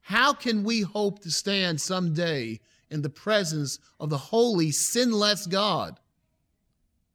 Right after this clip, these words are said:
We have a concept in our society today, "Well, if I die, certainly God will accept me."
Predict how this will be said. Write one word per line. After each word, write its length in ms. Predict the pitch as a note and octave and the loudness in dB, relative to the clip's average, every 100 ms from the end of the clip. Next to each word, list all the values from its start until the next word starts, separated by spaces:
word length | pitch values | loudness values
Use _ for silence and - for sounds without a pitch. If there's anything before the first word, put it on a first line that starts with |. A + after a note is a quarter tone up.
| _ _ _ _ _ | _ _ _ _ _
We 100 | F3+ | 0
have 140 | G3 F#3 | 2 2
a 40 | |
concept 600 | D#3+ F#3+ G3 F#3+ G#3 E3 | -2 -2 0 0 -2 -2
in 60 | E3+ | -2
our 180 | E3+ E3+ | -2 -2
society 540 | D#3+ C#3+ F3 F3 E3 | -4 -2 -2 0 -2
today, 360 | D3+ E3+ F3+ F3+ | -4 -2 -2 -2
"Well, 260 | E3+ E3+ | -4 -6
if 100 | D#3+ | -6
I 160 | A3 A3+ | -4 -4
die, 300 | F3 F#3 F#3 | -2 -2 -2
certainly 640 | D3+ F3+ G#3+ G3+ E3 D#3 - _ | -2 -4 -4 -4 -4 -6 -8 _
God 260 | F3 F3 E3 | -6 -4 -4
will 120 | C3 | -6
accept 380 | - F#3+ G3 D#3+ | -8 -4 -4 -4
me." 280 | C#3 D3+ | -10 -12